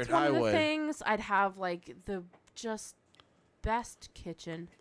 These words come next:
Speaker 2: You would.
Speaker 1: I'd
Speaker 2: You'd
Speaker 1: have a
Speaker 2: have the biggest goddamn
Speaker 1: walk-in
Speaker 2: kitchen.
Speaker 1: pantry.
Speaker 2: Holy fuck, dude.
Speaker 1: I'd have every, like
Speaker 2: If you don't know Leslie, she's a big baker and a connoisseur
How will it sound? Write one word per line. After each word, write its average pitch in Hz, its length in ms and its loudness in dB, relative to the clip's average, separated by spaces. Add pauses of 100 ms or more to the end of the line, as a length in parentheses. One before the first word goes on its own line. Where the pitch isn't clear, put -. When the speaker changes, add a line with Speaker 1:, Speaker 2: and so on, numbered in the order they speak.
(240)
Speaker 2:
You 160 180 2
would. 135 420 2 (180)
Speaker 1:
I'd 123 100 -4
Speaker 2:
You'd 170 160 4
Speaker 1:
have 143 100 6
a 180 40 4
Speaker 2:
have 175 140 0
the 160 80 2
biggest 127 600 0
goddamn 101 440 2
Speaker 1:
walk-in 107 240 6
Speaker 2:
kitchen. 107 420 2
Speaker 1:
pantry. 180 540 -4
Speaker 2:
Holy 160 340 4
fuck, - 480 -2
dude. 95 380 -2
Speaker 1:
I'd 208 160 -8
have 190 160 0 (580)
every, 208 600 -4
like 180 280 0 (120)
Speaker 2:
If 175 140 4
you 202 40 4
don't 262 200 4
know 247 100 4
Leslie, 165 600 4 (360)
she's 180 440 2
a 165 40 2
big 131 360 0
baker 127 400 2 (100)
and 143 300 2 (100)
a 147 80 2
connoisseur 160 920 2